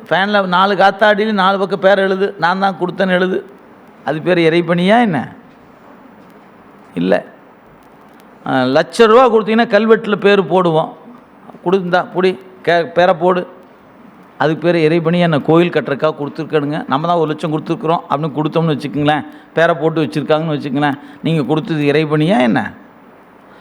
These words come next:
சிவஞான போதத்தின் பார்வையில் அது இறைப்பணி அல்ல.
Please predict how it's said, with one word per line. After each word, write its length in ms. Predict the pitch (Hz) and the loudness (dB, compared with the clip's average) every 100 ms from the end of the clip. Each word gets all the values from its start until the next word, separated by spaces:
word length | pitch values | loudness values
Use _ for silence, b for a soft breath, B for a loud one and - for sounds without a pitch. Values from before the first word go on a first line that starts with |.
| B B - | B B -2
சிவஞான 560 | 143 170 175 165 160 | 2 2 2 2 2
போதத்தின் 680 | 143 147 147 143 - 147 131 | 2 0 0 -2 -4 -4 -2
பார்வையில் 680 | 135 143 147 147 147 160 - | 2 2 2 -2 -2 -2 -2
அது 200 | 139 135 | -2 0
இறைப்பணி 540 | 135 147 147 143 139 | 2 0 0 2 2
அல்ல. 320 | 123 123 131 | 2 2 -2